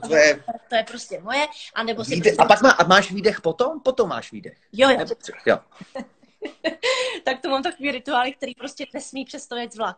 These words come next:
Speaker 2: Když to neudělám, tak jsem z toho nervózní a najednou už přemýšlím,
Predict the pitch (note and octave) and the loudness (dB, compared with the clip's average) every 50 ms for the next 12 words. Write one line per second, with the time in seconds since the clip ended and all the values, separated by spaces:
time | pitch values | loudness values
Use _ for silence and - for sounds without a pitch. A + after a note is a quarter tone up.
0 | _ _ - - - - C4 A#3 A3 A3+ C4 A#3+ C#4+ D4 D4 C4+ C4 C4 - B3 | _ _ -14 -14 -10 -8 -6 -6 -6 -6 -6 -2 -2 -2 -2 -2 -6 -8 -8 -12
1 | A#3+ A#3 - E3+ D3 G3+ A#3 B3 C4+ C#4+ C#4+ C#4 D4 D4 D4 C#4+ - - - - | -12 -10 -12 -12 -10 -10 -6 -2 -2 -4 -2 -4 -10 -12 -12 -12 -14 -18 -18 -18
2 | - - - A#3 A#3+ A#3+ A#3+ A3+ B3 A#3+ A#3+ - - B3 A#3 A#3 A#3 - | -14 -8 -6 -4 -2 -4 -4 -4 -6 -10 -10 -10 -12 -10 -10 -10 -10 -10